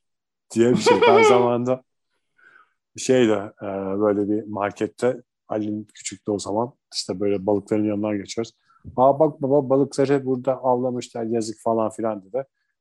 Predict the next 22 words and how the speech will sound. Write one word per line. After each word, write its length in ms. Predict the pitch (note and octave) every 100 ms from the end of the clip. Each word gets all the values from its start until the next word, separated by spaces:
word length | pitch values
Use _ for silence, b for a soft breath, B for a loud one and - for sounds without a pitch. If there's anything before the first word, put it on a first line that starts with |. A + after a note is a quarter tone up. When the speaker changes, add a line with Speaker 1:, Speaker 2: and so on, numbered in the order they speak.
| _ -
Speaker 1:
"Ya," 160 | C3
dedim, 160 | B2+ A#2+
"onlar 260 | A#2 A#2+ A2
gerçek 420 | A2 G#2+ A2+ G#2
balık 260 | A2 G2
değil, 140 | G#2 F#2
yemelik 420 | G#2 A2 A2 A2
balık 240 | G2+ E2+
onlar" 260 | F#2+ F2+ F2+
falan 300 | - F#2 F2
dedim. 180 | F#2+ B2
Speaker 2:
<laughs> 680 | - D#4+ D#4 E4+ - -
Speaker 1:
Ve 60 | A#2+
hakikaten 600 | - D#3+ C#3+ D#3 B2+ A#2
de 140 | C3 - b b
bakışım 580 | A2+ - - A#2+ D3+ C3+
biraz 280 | C3+ C3+ B2+
öyle 240 | C3 A2+
galiba. 500 | G2+ G2 F#2 - F2 _ _ _ _ _ _ _
Speaker 2:
Hı 80 | -
hı 400 | D3 F3 A3 G#3
hı. 280 | D3+ C3+ C3+